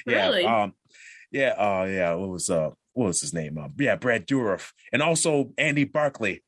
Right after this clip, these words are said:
Speaker 1: Yeah.
Speaker 2: Okay, yeah.
Speaker 1: Yeah.
Speaker 2: <laughs>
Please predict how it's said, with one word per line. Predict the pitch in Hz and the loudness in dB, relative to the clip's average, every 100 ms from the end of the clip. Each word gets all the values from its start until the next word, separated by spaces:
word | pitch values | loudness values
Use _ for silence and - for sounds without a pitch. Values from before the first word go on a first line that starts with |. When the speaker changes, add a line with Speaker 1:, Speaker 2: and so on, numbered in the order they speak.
| _ | _
Speaker 1:
Yeah. | - 135 151 131 - _ 311 | -4 0 2 0 -4 _ -2
Speaker 2:
Okay, | 453 466 392 370 415 415 494 427 | -2 0 0 2 2 2 2 2
yeah. | 269 233 - - | 0 -4 -10 -2
Speaker 1:
Yeah. | 170 175 147 _ _ - _ - - | 0 0 -2 _ _ -20 _ -8 -2
Speaker 2:
<laughs> | 262 | -2